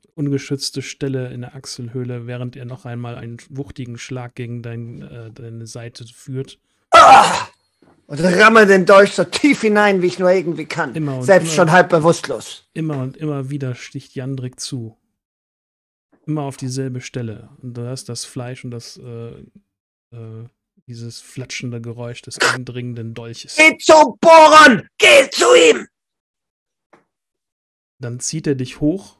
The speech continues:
Speaker 1: mit einer Pranke an der, im Schlawittchen hoch auf Gesichtshöhe. Du siehst irgendwie, wie er Blut spuckt.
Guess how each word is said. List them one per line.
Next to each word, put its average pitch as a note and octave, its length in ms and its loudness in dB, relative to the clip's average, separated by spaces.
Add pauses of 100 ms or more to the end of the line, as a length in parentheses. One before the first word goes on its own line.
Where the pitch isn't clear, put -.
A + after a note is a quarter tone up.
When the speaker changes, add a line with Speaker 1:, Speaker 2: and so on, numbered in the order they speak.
Speaker 1:
mit C3+ 240 -16
einer B2+ 240 -12
Pranke D3+ 540 -14
an B2+ 140 -16
der, B2 140 -16
im B2+ 140 -16
Schlawittchen C3 600 -12
hoch D3 180 -6
auf - 300 -10
Gesichtshöhe. D3+ 680 -10
Du C#3 100 -10
siehst C#3 340 -12
irgendwie, B2+ 320 -12
wie B2 80 -14
er A#2 80 -12
Blut B2 280 -12
spuckt. - 460 -16